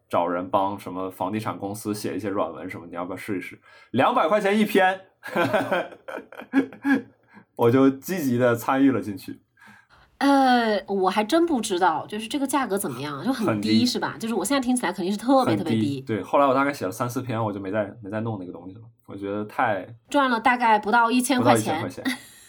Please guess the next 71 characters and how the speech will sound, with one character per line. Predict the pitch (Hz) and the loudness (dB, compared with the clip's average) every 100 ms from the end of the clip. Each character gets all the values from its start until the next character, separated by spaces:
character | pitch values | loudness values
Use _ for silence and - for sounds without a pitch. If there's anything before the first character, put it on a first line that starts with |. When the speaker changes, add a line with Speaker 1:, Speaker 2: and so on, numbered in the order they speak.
| - | -20
Speaker 2:
<laughs> | _ _ _ _ _ - | _ _ _ _ _ 4
那 | 392 | 6
个 | 370 | 6
时 | - | 4
候 | 247 277 240 | 2 4 2
你 | |
这 | 196 | 2
个 | 233 240 | 2 0
副 | - 294 | 0 2
业 | 254 226 | 4 4
给 | 202 | 4
你 | 208 | 2
带 | 180 220 | 4 4
来 | 180 165 | 4 0
的， | 175 | -2
就 | 175 190 | -2 -4
是 | 185 | -2
你， | 202 | -2
你 | 202 202 | -2 -2
做 | 269 | -2
副 | 262 269 | 0 0
业 | 214 | 0
主 | |
要 | 147 | 0
还 | 196 | -2
是 | 185 | -2
为 | 175 | -2
了 | 165 | -2
赚 | 170 | -4
钱？ | 143 139 123 | -8 -10 -12
Speaker 1:
其 | - - | -8 -2
实 | 156 | -2
主 | 143 | 2
要 | 92 107 | 2 2
是 | 135 | 0
为 | 156 | 0
了 | 135 117 | 0 0
体 | - - | -4 -8
验 | - 123 107 | -2 -2 -2
一 | |
下 | 95 82 87 | -6 -10 -8
这 | 104 | -10
个 | 95 | -8
东 | 95 98 | -10 -8
西 | 110 | -10
能 | 92 | -10
不 | 101 | -8
能 | 117 117 | -6 -4
去 | 127 | -6
做。 | 131 170 - _ _ _ _ - | -8 -10 -12 _ _ _ _ -20
对， | - | -12
但 | - | -6
后 | 202 - | 0 2
来 | |
发 | 143 147 | 2 0
现 | 143 | -2
这 | 175 | -2
个， | 139 131 | -2 -2
这 | - | -6
个 | 143 | -4
换 | 185 | -2
钱 | 147 151 | -2 -2
方 | 156 | -2
式 | 160 | -4
它 | 135 - | -12 -8
效 | - | -4
率 | 170 | -4
太 | - 185 | 0 -2
低 | 110 82 | -2 -10
了， | - | -12
从 | - | -10